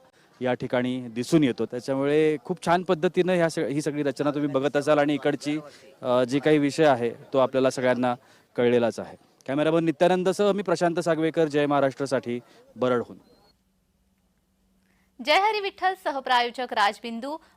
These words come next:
Speaker 2: माणके हिअरिंग सर्व्हिसेस पुणे, ग्रीन गोल्ड सीड्स, राजश्री लॉटरी आणि महाराष्ट्र ग्रामीण बँक या विशेष कार्यक्रमामध्ये दररोज भाविकांना प्रश्न विचारले जातात आणि अचूक उत्तरं देणाऱ्या भाविकांना राजबिंदू, ग्रीन गोल्ड सीड्स आणि महाराष्ट्र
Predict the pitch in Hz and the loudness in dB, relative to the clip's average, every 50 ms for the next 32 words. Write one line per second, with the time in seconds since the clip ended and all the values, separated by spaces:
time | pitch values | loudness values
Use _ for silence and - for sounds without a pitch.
0 | _ - 262 269 277 294 285 392 415 403 392 381 370 359 349 349 - - 311 285 | _ -2 0 0 0 0 0 -2 -2 0 -2 -2 -2 -4 -6 -8 -4 -4 -4 -4
1 | 285 285 - - 302 294 - _ _ 285 294 339 349 214 - - _ _ _ _ | -4 -10 -10 -10 -12 -12 -12 _ _ -10 -8 -8 -8 -8 -10 -14 _ _ _ _
2 | _ 233 233 285 311 330 349 330 349 359 359 349 - - 359 370 392 392 - - | _ -6 0 0 0 0 0 -2 -2 -2 -2 -2 -2 -4 -4 -4 -4 -6 -4 0
3 | 247 233 226 214 233 233 - - 247 240 240 240 240 - 294 330 370 - - 254 | 0 0 0 0 -4 -8 -8 -10 -4 -2 -2 -2 -2 -4 -4 -4 -2 -2 -2 -2
4 | 269 277 247 233 214 233 226 233 233 - 254 220 226 220 202 196 208 208 208 208 | -2 -4 -6 -6 -4 -4 -4 -4 -4 -6 -10 -8 -4 -4 -4 -4 -6 -10 -4 0
5 | 220 202 180 190 - - - - _ - 254 254 254 277 - 381 392 381 - 392 | 0 0 0 -2 -8 -16 -20 -20 _ -2 -2 0 0 0 0 0 0 0 2 2
6 | 359 349 349 349 349 330 311 294 269 247 226 214 233 277 262 208 214 214 285 285 | 2 2 2 -2 -4 -4 -4 -2 -2 -4 -4 -4 -6 -8 -4 -4 -2 -2 -2 -2
7 | 262 226 175 170 - _ 208 226 226 240 233 - 254 247 277 311 302 - 214 214 | -4 -6 -6 -8 -12 _ -6 -6 -6 -4 0 0 0 0 0 -2 -4 -6 -8 -8
8 | - - 254 233 202 190 - 208 196 208 208 208 202 214 196 - 190 165 - - | -6 -8 -8 -8 -6 -2 0 0 0 0 -2 -4 0 -2 0 0 0 -2 -2 -6
9 | - - - - _ 285 311 359 381 330 320 320 - 403 403 403 - - 285 269 | -18 -20 -20 -4 _ 2 4 4 4 2 0 -2 -4 -4 -4 -6 -4 -2 -2 0
10 | 277 277 226 233 220 208 214 214 226 226 220 208 226 196 214 226 - 302 302 294 | 0 0 0 -2 0 0 2 2 2 0 0 -2 -4 -4 -4 -2 0 0 2 2
11 | 311 349 - - - _ _ 226 220 233 240 269 320 - 294 339 339 339 302 359 | 0 -2 -4 -8 -20 _ _ 2 4 6 6 6 4 2 -4 -6 -6 -6 -6 -6
12 | 370 392 370 277 247 254 233 220 226 220 240 233 233 - - - 330 254 185 - | -6 -6 -8 -8 -6 -6 -6 -6 -4 -4 -4 -4 -4 -6 -6 -4 -4 -4 -4 -4
13 | - 262 240 226 240 262 254 240 240 247 277 311 349 349 - - | -4 -2 -2 -2 -2 -4 -6 -6 -4 -4 -2 -2 -2 -4 -2 -6